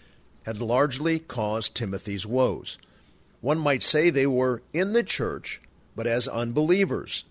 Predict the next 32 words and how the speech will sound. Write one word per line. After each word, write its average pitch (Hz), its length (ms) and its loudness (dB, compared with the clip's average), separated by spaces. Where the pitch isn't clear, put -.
and 123 200 -4
not 90 360 -6
of 151 220 2
the 131 100 0
church. - 480 -8
This 127 140 0
classification 147 1000 0
is 147 160 0
important 139 480 -2
to 127 100 -2
make 143 300 0
as 117 220 0
to 113 120 -6
people 151 460 -2
who 135 180 -2
hurt 165 300 -2
you. 90 220 -6
As 92 240 -8
will 117 160 -2
be 139 160 0
seen 143 340 2
in 151 80 2
the 156 80 0
remainder 151 460 0
of 170 120 0
this 185 140 2
study, 87 460 -2
Paul 165 240 4
experienced 160 760 0
many 165 300 0
other 180 180 2
relationships 135 1040 0